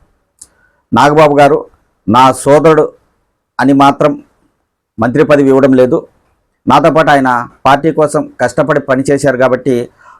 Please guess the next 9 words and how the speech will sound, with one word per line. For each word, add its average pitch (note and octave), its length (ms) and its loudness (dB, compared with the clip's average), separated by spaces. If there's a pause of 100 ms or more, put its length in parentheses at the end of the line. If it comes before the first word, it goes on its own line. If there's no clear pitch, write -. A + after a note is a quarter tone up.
(180)
ఆయనకు C3 360 -2
మంత్రి A#2+ 340 -4
పదవి B2+ 500 -4
ఇవ్వబోతున్నామని B2+ 800 -2 (340)
వెల్లడించారు. A2 600 -4 (720)
అయితే E3+ 280 2
ఇప్పుడు D3 400 0 (680)
జనసేన D#3+ 440 0
పార్టీకి D#3+ 600 -2